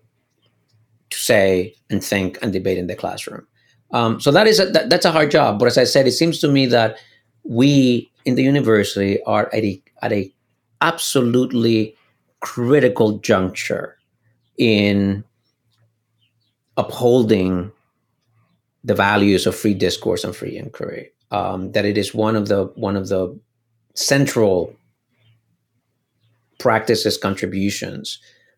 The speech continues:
that we need to make, that we can make, that we're positioned to make. Um, I can't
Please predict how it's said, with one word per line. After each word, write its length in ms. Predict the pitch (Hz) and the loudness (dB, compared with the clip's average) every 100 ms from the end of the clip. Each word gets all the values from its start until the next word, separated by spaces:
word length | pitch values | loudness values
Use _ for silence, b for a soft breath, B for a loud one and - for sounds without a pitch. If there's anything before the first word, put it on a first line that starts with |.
| _ | _
that 140 | 107 95 | -4 0
we 140 | 107 | 0
need 180 | 104 92 | 0 -2
to 80 | 101 | -4
make, 540 | 87 87 87 - - _ _ | -4 -4 -6 -10 -20 _ _
that 120 | - 92 | -6 -6
we 80 | |
can 400 | 95 - 101 95 | -6 -6 -4 -2
make, 320 | 87 85 - - | -4 -8 -10 -10
that 100 | 95 | -8
we're 120 | 92 | -10
positioned 680 | - 90 120 - 90 - | -8 -4 -4 -4 -10 -10
to 80 | - | -10
make. 420 | 92 - - - _ B B B - | -10 -10 -14 -16 _ B B B -4
Um, 360 | 113 107 110 - | 0 2 2 2
I 100 | 135 | 2
can't 380 | 156 151 135 | 4 2 0